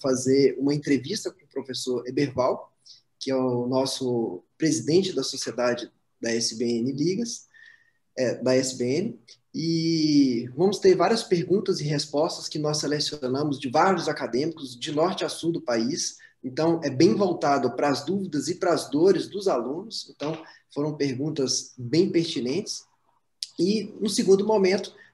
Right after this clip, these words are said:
nós deixamos a oportunidade para que os acadêmicos das ligas trouxessem, ah, seus trabalhos para que pudessem ser avaliados aí na nossa banca examinadora pelo Ricardo e pelo Bruno. Ah,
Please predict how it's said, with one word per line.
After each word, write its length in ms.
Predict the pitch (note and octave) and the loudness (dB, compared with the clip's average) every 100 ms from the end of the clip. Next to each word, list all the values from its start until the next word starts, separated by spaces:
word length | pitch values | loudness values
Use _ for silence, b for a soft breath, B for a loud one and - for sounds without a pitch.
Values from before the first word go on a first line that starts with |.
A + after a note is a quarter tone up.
| - | 0
nós 220 | D#3 D#3+ | 4 6
deixamos 500 | F3 E3+ D3+ D#3 C#3 | 4 2 0 0 2
a 100 | D#3 | 2
oportunidade 800 | D3+ D#3 D#3 E3 D#3+ C#3 D3 D#3+ | 2 0 0 -2 0 2 2 0
para 180 | - E3 | -2 -2
que 120 | D#3 | 0
os 140 | C#3 | 0
acadêmicos 640 | D#3+ E3+ D3 C#3+ C#3+ - D#3+ | 0 0 2 4 2 0 0
das 200 | E3 C#3 | 2 2
ligas 500 | D3 D#3 E3+ - B B B - | 0 2 0 -2 B B B 4
trouxessem, 800 | G3 G3 - E3 E3+ - F#3+ F#3+ B B _ | 4 6 6 6 4 2 -4 -6 B B _
ah, 340 | - C#3+ C#3 C3+ | -2 0 2 0
seus 460 | - D3+ D3 C#3+ | -2 0 0 0
trabalhos 560 | - E3+ D3+ C#3+ D#3 E3 | 0 0 4 4 4 0
para 160 | - F3 | -4 -6
que 160 | - _ _ | -10 _ _
pudessem 340 | F3 C#3+ D3+ D3+ | -4 0 0 2
ser 140 | D3+ | 2
avaliados 680 | D3+ D#3+ D3+ B2+ B2+ C3 B2+ | 2 2 2 2 2 0 -2
aí 140 | A#2+ | 0
na 320 | C#3+ D3 - | 0 -2 -4
nossa 280 | B2+ C3+ C#3 | -4 -4 -4
banca 500 | A2 A#2+ B2 C3 A#2 - | -4 -6 -4 -8 -10 -10
examinadora 760 | C3 B2+ C3+ D3+ A#2 A#2+ C3 - b b _ _ | -6 -2 -2 -2 -2 -2 -2 -8 b b _ _
pelo 220 | - C3 B2 | -4 -2 0
Ricardo 600 | C#3 - A2 B2 B2 A#2+ | 0 0 -2 -2 -4 -6
e 40 | C3 | -6
pelo 260 | A#2+ C3 | -4 -4
Bruno. 340 | C3+ A2+ G2 - _ b b b b - | -4 -8 -12 -16 _ b b b b -8
Ah, 580 | A#2+ A#2+ A#2 A2 - | -4 -2 -2 -4 -8